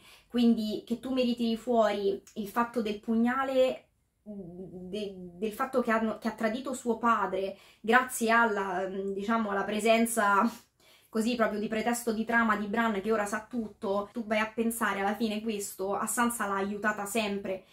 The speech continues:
c'ha avuto il problema quello che l'ha lasciata ai Bolton, ma comunque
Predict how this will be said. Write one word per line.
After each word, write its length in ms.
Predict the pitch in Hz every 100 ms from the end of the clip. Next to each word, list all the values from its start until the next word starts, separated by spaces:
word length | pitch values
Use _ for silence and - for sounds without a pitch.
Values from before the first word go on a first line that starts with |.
| _
c'ha 100 | -
avuto 240 | 208 262 254
il 100 | 254
problema 480 | 233 214 240 226
quello 240 | 220 220 208
che 120 | 208
l'ha 100 | 208
lasciata 400 | 214 208 214 202
ai 60 | 196
Bolton, 500 | 202 214 - 202 196
ma 160 | 214
comunque 680 | 349 311 240 262 254 196 190